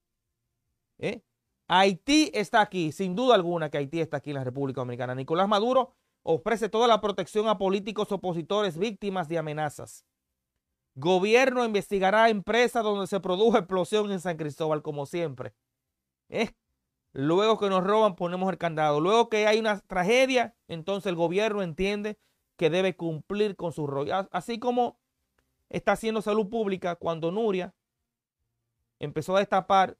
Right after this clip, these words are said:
esta serie de clínicas ilegales, o co-, lo que va a hacer el Servicio Nacional de Salud cuando en, en la maternidad se murieron como cuarenta niños, ahora van a investigar. ¿Y qué estaban haciendo ustedes? ¿No se supone que debe haber instituciones que deben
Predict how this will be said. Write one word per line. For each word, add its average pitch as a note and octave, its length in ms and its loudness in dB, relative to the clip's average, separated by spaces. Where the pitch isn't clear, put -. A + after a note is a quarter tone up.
esta D3+ 220 -8
serie F3+ 260 -4
de E3+ 100 -4
clínicas F3 500 -6
ilegales, F3+ 560 -4
o G#3+ 220 0
co-, E3 260 0
lo D#3 140 -2
que D#3 80 -4
va D#3 100 0
a D#3+ 40 0
hacer F#3+ 180 -2
el F#3+ 80 -2
Servicio F3+ 360 -4
Nacional F3 340 -4
de F3+ 80 -4
Salud G#3 280 -4
cuando C3+ 400 -6
en, B2+ 300 -12
en D3 80 -6
la E3 100 2
maternidad F#3+ 720 -2
se - 160 -10
murieron D#3 380 -2
como F#3 240 -6
cuarenta G3 440 -2
niños, G#3 380 -8
ahora F3+ 260 -2
van E3 160 -4
a D3 40 -4
investigar. C3 560 -10
¿Y D#3+ 60 -10
qué A3+ 120 -2
estaban G#3+ 360 2
haciendo C3 320 -6
ustedes? A2 420 -12
¿No F3 260 0
se G3+ 100 -6
supone F#3+ 420 -2
que F3+ 100 -2
debe F#3 200 0
haber F#3 220 2
instituciones E3+ 600 -6
que D#3+ 80 -4
deben F3 280 -2